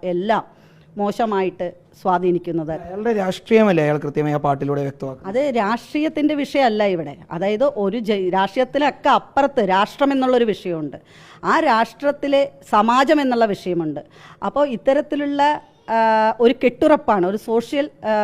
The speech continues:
Speaker 1: സ്റ്റെബിലിറ്റി ഉണ്ട്. അപ്പോൾ ഇതിനെയെല്ലാം മോശമാ-, മോശമായിട്ട് ചിത്രീകരിക്കുന്നത്, ഇതിൻ്റെ എല്ലാം കെട്ടുറപ്പുകൾ തകർക്കുന്ന രീതിയിലുള്ള, ആ, ചില സന്ദേശങ്ങൾ അത് നമ്മുടെ,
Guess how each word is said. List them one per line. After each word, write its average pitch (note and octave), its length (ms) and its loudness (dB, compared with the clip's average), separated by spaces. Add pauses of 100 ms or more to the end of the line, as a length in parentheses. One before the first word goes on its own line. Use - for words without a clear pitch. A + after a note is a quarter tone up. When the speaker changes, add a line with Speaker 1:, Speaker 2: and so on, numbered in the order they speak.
(120)
Speaker 1:
സ്റ്റെബിലിറ്റി B3 720 0
ഉണ്ട്. E3 180 -2 (380)
അപ്പോൾ C#4+ 240 -4
ഇതിനെയെല്ലാം C4 760 0
മോശമാ-, A#3+ 600 0
മോശമായിട്ട് A3+ 640 -2
ചിത്രീകരിക്കുന്നത്, F#3+ 720 -2
ഇതിൻ്റെ G3+ 360 2
എല്ലാം C4 560 4
കെട്ടുറപ്പുകൾ B3 540 0
തകർക്കുന്ന B3+ 600 -2
രീതിയിലുള്ള, G#3 760 -4 (580)
ആ, G#3+ 80 -2 (320)
ചില D#4+ 220 0
സന്ദേശങ്ങൾ G#3 840 0 (100)
അത് A#3 420 2
നമ്മുടെ, A3+ 320 -2